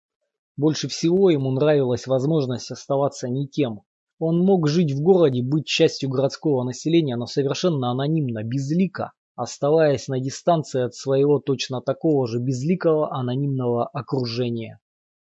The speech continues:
Гонщик предпочитал старые многоквартирные дома в кварталах, где асфальт под припаркованными автомобилями заляпан машинным маслом, где никто не станет жаловаться на шум, если сосед слишком громко врубит музыку,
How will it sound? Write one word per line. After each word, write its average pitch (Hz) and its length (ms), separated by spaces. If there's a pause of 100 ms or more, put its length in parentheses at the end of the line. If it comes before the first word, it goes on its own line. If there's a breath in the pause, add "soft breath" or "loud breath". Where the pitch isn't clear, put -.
(160)
Гонщик 147 420
предпочитал 135 680
старые 135 500
многоквартирные 123 1040
дома 131 260
в - 120
кварталах, 120 760 (180)
где 131 220
асфальт 143 540
под 135 220
припаркованными 131 800
автомобилями 131 840
заляпан 131 560
машинным 127 540
маслом, 113 500 (400)
где 139 300
никто 185 320
не 147 140
станет 123 420
жаловаться 117 560
на 123 100
шум, 180 340 (120)
если 135 240
сосед 135 340
слишком 131 420
громко 131 360
врубит 131 340
музыку, 117 540